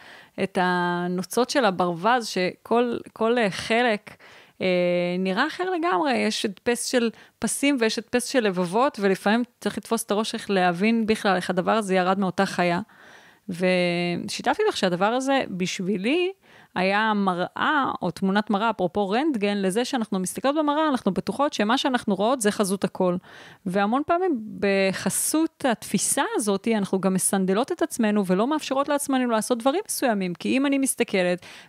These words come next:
ואני מיטל, אפרופו העורכת דין, כן, בדימוס, העורכת דין, אז יש דברים שאני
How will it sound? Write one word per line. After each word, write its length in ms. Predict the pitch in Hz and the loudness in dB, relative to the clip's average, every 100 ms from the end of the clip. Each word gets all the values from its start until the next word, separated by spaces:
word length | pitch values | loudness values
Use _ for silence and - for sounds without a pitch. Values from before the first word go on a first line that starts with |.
| - | -4
ואני 460 | 180 190 202 247 247 - - | 0 2 2 0 -2 -12 -6
מיטל, 600 | 208 208 202 - 226 202 190 - | -2 0 0 -2 -2 -2 -6 -12
אפרופו 420 | - 180 - 190 | -6 -4 0 2
העורכת 460 | 175 170 196 - 180 | 2 0 -2 -2 -2
דין, 320 | 170 190 170 | 0 -2 -2
כן, 260 | - 190 196 | -4 -4 -2
בדימוס, 500 | 175 175 185 175 - - - - | -2 -2 -2 -4 -8 -10 -10 0
העורכת 380 | 196 233 240 | 2 2 0
דין, 220 | 180 180 180 | 0 -2 0
אז 120 | 190 | -2
יש 100 | 269 | 0
דברים 200 | 320 311 | 0 0
שאני 340 | 330 294 269 | 0 0 0